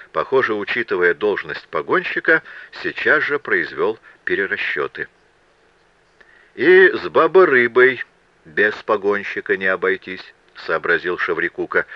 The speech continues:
«Ах, увольте, увольте, Игорь Константинович, Сан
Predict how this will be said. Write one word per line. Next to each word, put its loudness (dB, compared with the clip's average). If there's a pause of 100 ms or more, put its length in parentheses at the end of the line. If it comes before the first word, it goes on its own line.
(360)
«Ах, -6
увольте, -4
увольте, -4
Игорь -6
Константинович, -6 (500)
Сан -4